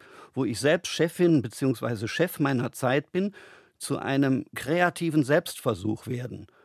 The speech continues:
Ohne Zeitdruck, liebevoll und mit Spaß experimentiere ich damit, was gut tut, mir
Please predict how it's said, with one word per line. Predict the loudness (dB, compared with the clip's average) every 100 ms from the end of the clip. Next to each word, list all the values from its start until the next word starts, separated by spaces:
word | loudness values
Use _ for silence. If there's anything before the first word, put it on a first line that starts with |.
| _ _
Ohne | 0 2 2
Zeitdruck, | 2 2 2 2 0 0 -12 _ _ _ _
liebevoll | -2 0 0 0 2 2
und | 0 -2 -2
mit | -6
Spaß | -2 0 0 -4 -20 -20 _ _
experimentiere | -2 -2 -2 0 4 4 2 0 -2
ich | -4 0
damit, | 2 2 2
was | -2 -4
gut | -6 -6 -6
tut, | -8 -8 -12 _ _ _
mir | -2 0 -2